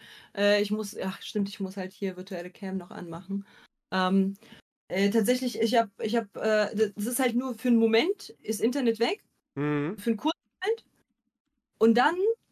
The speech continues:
Speaker 1: aber, ähm, hängt sich aber alles auf. Als wär so, yo, sie müssen komplett einmal O B S und alles einmal runter, runter, äh, ziehen. Und dann halt wieder hoch, äh,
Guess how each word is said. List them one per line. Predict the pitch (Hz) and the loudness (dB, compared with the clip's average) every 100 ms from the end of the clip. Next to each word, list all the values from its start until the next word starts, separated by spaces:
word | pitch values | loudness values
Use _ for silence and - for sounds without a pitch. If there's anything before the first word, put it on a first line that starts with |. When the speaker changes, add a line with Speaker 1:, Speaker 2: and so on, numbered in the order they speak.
| _ | _
Speaker 1:
aber, | 247 254 277 285 285 - | -4 -2 -4 -4 -6 -4
ähm, | 233 240 247 254 247 - _ _ _ _ _ - | -2 0 -2 -6 -10 -18 _ _ _ _ _ -12
hängt | - 240 311 302 | -2 0 0 -2
sich | 262 | -2
aber | 240 220 | 2 2
alles | 285 277 | 0 0
auf. | 254 208 - _ _ _ | 0 0 -4 _ _ _
Als | 208 208 - 196 196 | -4 -4 -6 -12 -4
wär | 196 240 247 | 2 2 2
so, | 240 240 226 | 2 0 0
yo, | 240 254 | 0 0
sie | 214 214 | 0 -2
müssen | 240 226 | -2 -4
komplett | 208 220 202 220 240 240 | -4 -4 -4 -2 0 0
einmal | - 226 220 | 0 0 2
O | 226 | 2
B | 226 | 2
S | 214 220 | 2 -2
und | 196 | -4
alles | - 220 202 | -2 -2 -2
einmal | 202 202 196 | 0 0 2
runter, | 202 196 170 165 | 0 0 -4 -6
runter, | - 196 202 190 185 - _ - | -10 -4 -4 -4 -8 -16 _ -10
äh, | 185 175 170 170 - _ - | -8 -8 -10 -14 -20 _ -14
ziehen. | - 214 233 _ _ _ _ _ | -6 -4 -6 _ _ _ _ _
Und | 202 202 | 2 4
dann | 214 214 | 4 4
halt | 202 196 | 2 0
wieder | 185 190 | -4 -6
hoch, | 190 185 - _ _ | -8 -10 -20 _ _
äh, | 185 175 175 | -10 -10 -10